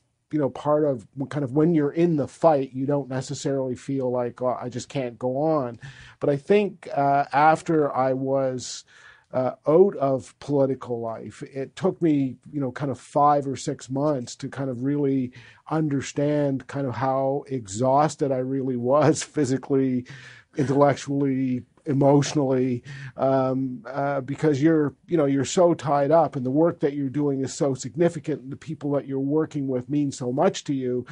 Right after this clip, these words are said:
that you don't really, uh, necessarily feel that it's, it's hard or, uh, you know, I can't go on. Uh, it's only, it was, for me, it was kind of after the fact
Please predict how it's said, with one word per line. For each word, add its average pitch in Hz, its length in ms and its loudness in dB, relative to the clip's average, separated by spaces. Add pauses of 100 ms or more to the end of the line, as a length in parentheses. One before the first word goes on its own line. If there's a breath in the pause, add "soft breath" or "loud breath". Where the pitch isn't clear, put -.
(260 loud breath)
that - 120 -8
you 147 140 0
don't 175 360 4 (440 soft breath)
really, 147 920 4
uh, 135 300 -2
necessarily 139 640 -2
feel 139 600 -2 (340 loud breath)
that 135 300 2 (140)
it's, - 580 -8
it's 139 200 -10
hard 165 600 6
or, 131 540 -2
uh, - 40 -14 (180)
you 131 60 -12
know, 123 160 -6
I 123 100 -8
can't 143 340 -4
go 139 200 -4
on. 160 400 2 (320 loud breath)
Uh, 120 200 -4
it's 135 180 -6
only, 139 640 2
it 143 80 -6
was, 135 140 -8
for 160 200 -2
me, 202 160 4
it 175 100 6
was 139 100 -2
kind 165 240 0
of 135 80 -6 (100)
after 170 480 4
the 127 100 -4
fact - 520 -12